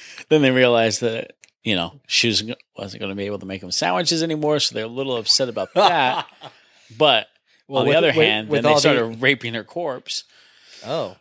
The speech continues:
Speaker 1: So, you know, it was,
Speaker 2: Well,
Speaker 1: I guess, a win-win.
Speaker 2: what was the
Speaker 1: Or
Speaker 2: point of raping the corpse, though? Didn't they have, like, some
Speaker 1: No,
Speaker 2: kind
Speaker 1: they're,
Speaker 2: of
Speaker 1: no, just, they just fucking psychopaths. So then they raped it. They went back every couple days and would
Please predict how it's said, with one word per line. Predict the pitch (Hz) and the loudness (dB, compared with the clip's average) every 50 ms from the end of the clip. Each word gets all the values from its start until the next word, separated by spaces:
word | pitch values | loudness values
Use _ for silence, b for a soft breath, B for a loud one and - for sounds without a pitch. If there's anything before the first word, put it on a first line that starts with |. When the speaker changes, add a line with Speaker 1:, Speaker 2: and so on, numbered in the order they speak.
| _ | _
Speaker 1:
So, | _ - - - 220 202 190 165 - - | _ -10 0 2 4 4 4 0 -4 -2
you | - 220 | 0 0
know, | 196 156 143 147 147 139 | 2 4 4 2 2 0
it | 127 123 135 | -4 -8 -8
was, | 139 139 143 | -8 -2 2
Speaker 2:
Well, | 151 165 | 4 4
Speaker 1:
I | 170 | 4
guess, | 165 156 156 - - | 4 4 2 2 2
a | 139 | 0
win-win. | 120 120 135 131 120 110 110 104 104 104 107 101 | 0 0 0 -2 0 -2 -2 -2 -2 -4 -8 -2
Speaker 2:
what | - 151 170 | 0 2 4
was | 180 175 143 | 4 4 4
the | 160 - | 4 2
Speaker 1:
Or | 107 110 | 2 2
Speaker 2:
point | - 151 151 143 | 2 2 2 4
of | 135 | 4
raping | 127 127 120 113 110 | 2 2 0 0 -4
the | 104 | -6
corpse, | 101 - - 127 117 - - | -6 -6 -8 -10 -10 -8 -10
though? | - 101 95 | -12 -12 -10
Didn't | 104 110 110 107 | -10 -10 -10 -8
they | 101 110 | -8 -6
have, | 101 110 110 104 107 | -4 -4 -4 -4 -4
like, | 110 101 95 | -4 -6 -6
some | - - - 107 | -8 -8 -4 2
Speaker 1:
No, | 202 170 | 4 6
Speaker 2:
kind | 160 156 147 | 6 6 4
Speaker 1:
they're, | 151 160 | 2 0
Speaker 2:
of | - - | 0 -2
Speaker 1:
no, | 175 196 185 160 143 | 0 2 2 2 2
just, | 139 135 147 135 - - _ _ | 2 0 -2 -4 -4 -8 _ _
they | - 127 117 110 | 0 2 2 2
just | 90 101 95 - - - _ | 0 -2 -6 -6 -8 -8 _
fucking | - - - - 78 80 | -12 -12 -12 -16 -8 -4
psychopaths. | - - - - 92 - - 82 - - - 71 76 - - - - - | -2 -2 -2 -2 -6 -8 -12 -18 -16 -12 -12 -10 -10 -10 -10 -10 -10 -6
So | - - 123 117 | -2 0 0 2
then | 117 120 120 117 | 2 0 0 0
they | 113 104 95 98 - B B B B B B B B | 0 0 -2 -2 -4 B B B B B B B B
raped | - 139 143 135 - 147 | 2 2 2 2 2 0
it. | 139 120 | 0 0
They | 123 120 | 0 0
went | 120 113 104 | 0 0 2
back | 104 107 110 - - | 2 2 0 2 0
every | 110 107 101 107 | 0 0 0 -2
couple | 95 - - 107 - 98 | -2 -2 -2 -2 -2 -4
days | 90 - 101 98 101 107 104 - | 0 2 2 4 4 2 0 0
and | 104 92 | -4 -6
would | 90 90 82 | -8 -10 -12